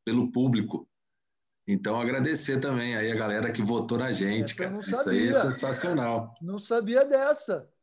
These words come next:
Speaker 2: Como é que
Speaker 1: É,
Speaker 2: você ficou
Speaker 1: eu
Speaker 2: sabendo
Speaker 1: es-,
Speaker 2: disso? Conta aí. Quem é o pro-, quem é o
Speaker 1: eles,
Speaker 2: ma-, foi o mais votado?
Speaker 1: eles lançaram, o, o, eles, eles criaram, né, essa campanha pra votação popular. Foi, acho que, a primeira vez que teve.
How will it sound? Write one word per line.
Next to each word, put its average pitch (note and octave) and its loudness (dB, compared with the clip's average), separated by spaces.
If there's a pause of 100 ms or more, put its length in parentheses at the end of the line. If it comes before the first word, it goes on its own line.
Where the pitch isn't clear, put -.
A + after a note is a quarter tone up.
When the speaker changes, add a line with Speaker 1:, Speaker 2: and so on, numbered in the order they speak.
(160)
Speaker 2:
Como G3 -2
é - 2
que G2+ 2
Speaker 1:
É, G#2+ 2
Speaker 2:
você A#2 0
ficou C#3 2
Speaker 1:
eu D#4+ 4
Speaker 2:
sabendo C4+ 2
Speaker 1:
es-, G3 -6
Speaker 2:
disso? A#3+ -8
Conta C4 0
aí. A#3+ -2 (200)
Quem A#3+ -2
é C4+ 2
o C4 0
pro-, C4 -6
quem D3 0
é - 6
o F3 6
Speaker 1:
eles, F3+ 2
Speaker 2:
ma-, B3 -4
foi A#3 0
o - -4
mais A3 -2
votado? F#3 -4 (760)
Speaker 1:
eles D3 0
lançaram, F#3+ -2
o, A#2 2
o, G#2 0
eles, B2 -2
eles C3 -2
criaram, C3 -2
né, C3+ -2
essa B2 -4
campanha C3+ -2
pra D3 -4
votação D3 0
popular. D3 -2
Foi, A#2 -2
acho A#2 -4
que, - -6
a C3 -6
primeira D3 0
vez D#3+ 0
que E3 -2
teve. A#2 -2